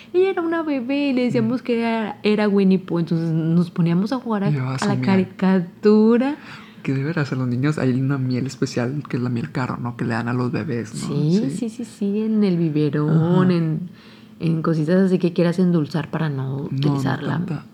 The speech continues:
Speaker 2: miel
Speaker 1: azúcar.
Speaker 2: regular, sí.
Speaker 1: Pero entonces era lo que, lo que yo, ah,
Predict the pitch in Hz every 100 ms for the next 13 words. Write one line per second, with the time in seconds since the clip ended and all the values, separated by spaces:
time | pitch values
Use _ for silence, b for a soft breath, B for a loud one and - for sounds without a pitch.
0 | - - 151 151 135 131 131 127 123 123
1 | - 131 139 165 B B B B - -
2 | 190 185 170 180 190 190 - - - 190
3 | 196 208 214 208 - 180 165 - - -
4 | - - 180 180 185 165 160 165 175 196
5 | 208 208 214 - 196